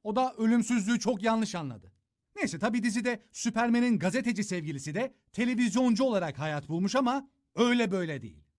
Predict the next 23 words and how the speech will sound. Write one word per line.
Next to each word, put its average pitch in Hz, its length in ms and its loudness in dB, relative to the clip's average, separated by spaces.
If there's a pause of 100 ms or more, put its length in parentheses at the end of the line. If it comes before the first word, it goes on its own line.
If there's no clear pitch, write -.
"Ben 196 220 2
televizyoncuyum." 202 880 2
deyip 175 260 -6 (100)
sahilde 214 640 0
pizlenen 226 600 0
gençlerin 226 520 0 (140)
teknesini 226 600 0 (100)
alabilecek 208 720 0
kadar 185 280 0
televizyoncu. 127 680 -10 (240)
Bu 233 140 2
arada 202 280 0
dizide 208 480 -2
herkes 269 540 -2
birbirinin 277 560 0
bir 240 60 -2
şeyi. 190 460 -6
Mesela 208 500 -2 (100)
Akıncı'yı 226 600 2
yakalamaya 208 560 2
çalışan 180 520 -2
emniyet 170 400 -2
müdürü 262 420 -2